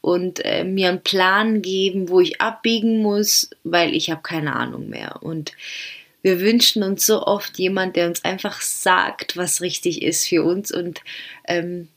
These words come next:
wie es jetzt weitergeht, weil wir einfach nicht fähig sind, in diesem Moment eine Entscheidung zu treffen, ähm, eine sichere und klare Entscheidung zu treffen. Und das ist völlig in Ordnung. Und als allererstes möchte ich dir sagen,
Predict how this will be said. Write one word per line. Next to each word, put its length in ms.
wie 240
es 120
jetzt 300
weitergeht, 720
weil 200
wir 140
einfach 540
nicht 320
fähig 360
sind, 220
in 160
diesem 240
Moment 480
eine 240
Entscheidung 580
zu 140
treffen, 520
ähm, 460
eine 300
sichere 460
und 100
klare 380
Entscheidung 520
zu 160
treffen. 480
Und 180
das 140
ist 260
völlig 540
in 100
Ordnung. 500
Und 260
als 200
allererstes 680
möchte 280
ich 80
dir 160
sagen, 500